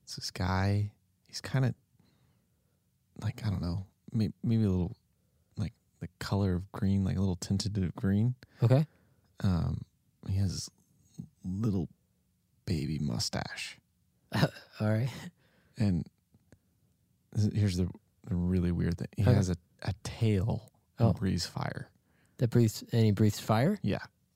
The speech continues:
Speaker 2: Uh, Philip, you know what that sounds like, right?
Speaker 1: No.
Speaker 2: It sounds a lot like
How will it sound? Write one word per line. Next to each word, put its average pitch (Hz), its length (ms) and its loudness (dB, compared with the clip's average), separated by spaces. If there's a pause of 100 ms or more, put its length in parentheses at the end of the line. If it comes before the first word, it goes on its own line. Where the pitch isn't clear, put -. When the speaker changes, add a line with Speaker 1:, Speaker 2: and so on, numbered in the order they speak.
(1500)
Speaker 2:
Uh, 120 80 -4
Philip, 127 480 0 (380)
you 123 160 2
know 175 380 2 (140)
what 127 180 4
that 98 180 -2
sounds 185 300 2
like, - 200 -6
right? 117 200 0 (640)
Speaker 1:
No. 117 280 0 (1600)
Speaker 2:
It - 100 -20
sounds 226 180 0
a 143 40 6
lot 127 240 4
like 120 220 2